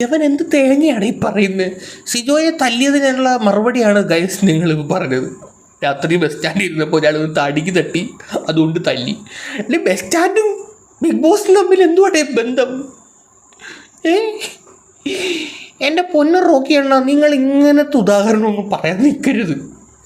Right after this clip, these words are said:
ഉള്ള വിലയും കൂടെ പോവും. ഒന്നാമത് ഇപ്പം വിലയില്ല. കഴിഞ്ഞ ദിവസം ഏതോ ഒരു മാളിൽ അഞ്ചാറ് ബോഡി ഗാർഡ്സ് ഒക്കെ ആയിട്ട് സെൻറ്ററിൽ കൂടി ഇങ്ങനെ നടന്നു വരുന്നുണ്ടായിരുന്നു.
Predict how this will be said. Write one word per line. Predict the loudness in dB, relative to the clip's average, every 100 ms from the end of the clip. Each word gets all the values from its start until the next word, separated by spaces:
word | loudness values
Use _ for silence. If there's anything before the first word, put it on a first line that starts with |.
| _
ഉള്ള | -4 0
വിലയും | 2 4 4 4
കൂടെ | 2
പോവും. | 0 0 -2 -4 -6
ഒന്നാമത് | -2 0 2 2
ഇപ്പം | 2 0
വിലയില്ല. | 2 2 4 4 2 0 -8 -18 _ -18 -8 -8 -4
കഴിഞ്ഞ | -4 0 2
ദിവസം | 2 2 0 0
ഏതോ | 0 4
ഒരു | 2
മാളിൽ | 4 2 4 4 2 -2 -2
അഞ്ചാറ് | 0 0 0
ബോഡി | 0 -2 -2 -2
ഗാർഡ്സ് | -2 -2 -2
ഒക്കെ | -2
ആയിട്ട് | -2 -2
സെൻറ്ററിൽ | -4 -2 -2 -2
കൂടി | -2 0
ഇങ്ങനെ | 0 2 2
നടന്നു | 2 2
വരുന്നുണ്ടായിരുന്നു. | 2 2 2 0 -2 -2 -2 -4